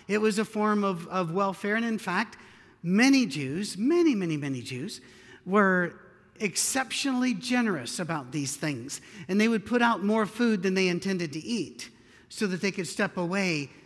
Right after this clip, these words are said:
and there would be food available for the poor. It was considered to be a tzaddik, a righteous thing to do. I have no doubt this guy sounds like the kind of guy that would have done that. So the poor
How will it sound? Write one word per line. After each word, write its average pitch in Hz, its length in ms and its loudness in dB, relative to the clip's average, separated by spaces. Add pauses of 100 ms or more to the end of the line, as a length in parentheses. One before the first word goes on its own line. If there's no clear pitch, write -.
and 170 240 -4
there 180 120 0
would 165 140 -2
be 156 100 -2
food 165 260 -4
available 147 380 -6
for 170 160 -10
the 156 80 -10
poor. 302 320 -2 (220)
It 277 40 -4
was 269 120 -2
considered 240 420 0
to 220 60 -2
be 214 280 -2 (180)
a 208 60 -6
tzaddik, 208 680 -4
a 190 120 0
righteous 202 540 -2
thing 190 320 0
to 175 120 -6
do. 135 320 -4 (960)
I 165 80 -2
have 156 160 -2
no 196 220 0
doubt 147 320 -6 (360)
this - 160 -6
guy 202 200 -6
sounds 175 320 -4
like 156 120 -6
the 131 60 -14
kind 170 200 -4
of 170 60 -4
guy 196 160 0
that 208 160 -4
would 214 100 -8
have 208 160 -6
done 143 240 -6
that. 113 180 -12 (840)
So - 160 -10
the 131 100 -10
poor 226 480 2